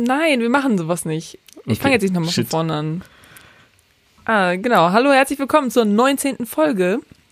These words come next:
Speaker 1: die wir heute für euch aufnehmen. Hm, Maxi, wie geht's dir?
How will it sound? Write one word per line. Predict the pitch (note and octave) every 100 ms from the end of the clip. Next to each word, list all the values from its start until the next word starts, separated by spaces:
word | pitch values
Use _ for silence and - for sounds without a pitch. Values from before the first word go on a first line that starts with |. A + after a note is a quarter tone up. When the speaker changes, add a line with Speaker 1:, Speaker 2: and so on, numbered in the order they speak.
| _ _ _ -
Speaker 1:
die | F3
wir | E3
heute | E3+ E3 E3+
für | - - -
euch | G#3 -
aufnehmen. | G#3+ A3 A#3 A#3+ G#3+ F3 E3+ _ _ - _ _ _ _ _ _ _ _ _ _ _ _ _
Hm, | G3+ F#3 F#3 F#3 G3
Maxi, | A#3+ -
wie | A#3
geht's | C4 -
dir? | E3+